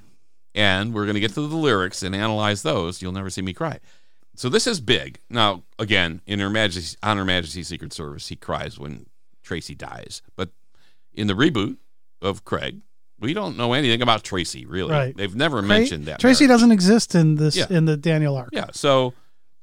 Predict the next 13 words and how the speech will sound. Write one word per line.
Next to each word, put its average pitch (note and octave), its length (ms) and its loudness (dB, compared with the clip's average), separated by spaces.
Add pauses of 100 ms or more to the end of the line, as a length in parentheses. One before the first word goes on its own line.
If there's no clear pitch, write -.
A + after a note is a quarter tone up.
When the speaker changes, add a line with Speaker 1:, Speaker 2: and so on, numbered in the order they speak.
(320)
Speaker 1:
this F3+ 180 2
is E3+ 100 -4
another G#3 260 -2
good. - 240 -12
Sighs G#2 540 -2
accompanied G#2 480 -6
by F2 140 -4
few F#2 240 -8
tears. - 580 -12 (720)
Or D#3 240 2
is F#3 160 0
it G3+ 120 2
Swan G#3+ 440 -4